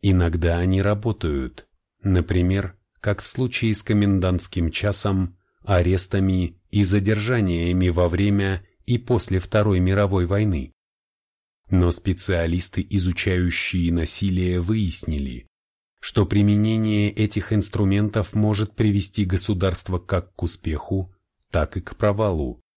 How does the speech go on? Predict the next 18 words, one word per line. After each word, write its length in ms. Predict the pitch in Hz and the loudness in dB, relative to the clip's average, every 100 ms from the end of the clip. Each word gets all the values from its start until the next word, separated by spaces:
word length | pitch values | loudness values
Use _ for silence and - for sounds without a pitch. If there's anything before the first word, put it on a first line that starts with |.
| _ _ _ _ _ _ _ _ _ | _ _ _ _ _ _ _ _ _
Иными 420 | 98 87 85 82 | 2 4 4 2
словами, 720 | 82 - 82 95 95 69 64 - _ _ _ - | 0 -2 -2 -2 -2 -4 -8 -14 _ _ _ -2
трудно 400 | 127 123 92 82 | 0 2 0 0
предсказать, 840 | 90 90 - 98 92 87 73 - _ _ _ | -2 -4 -2 -2 -2 -2 -4 -10 _ _ _
запугают 720 | 98 98 104 107 113 123 117 101 | -2 0 0 0 0 2 0 2
ли 140 | 95 | 2
репрессии 680 | 95 92 98 - - 92 90 | 2 2 0 0 -2 0 2
население, 1000 | 87 - 110 95 78 76 65 62 60 - _ _ _ _ 104 | 0 0 0 0 0 -2 -6 -8 -12 -16 _ _ _ _ 0
но 260 | 90 82 | 2 4
известно, 680 | 78 80 90 98 107 101 92 _ _ | 2 0 -2 0 -2 -2 -4 _ _
что 320 | - - 113 104 | -16 -2 2 4
они 240 | 113 123 | 2 0
вполне 520 | - - 104 110 113 | -2 0 2 2 2
могут 360 | 110 107 107 101 | 2 2 0 0
закончиться 760 | 104 95 87 80 101 - 101 | 0 0 -2 -2 -2 -4 -2
для 220 | 95 101 | 0 0
власти 400 | 98 101 95 - | 2 0 0 -6
плохо. 560 | - 117 92 - 67 | -4 -2 -2 -4 -10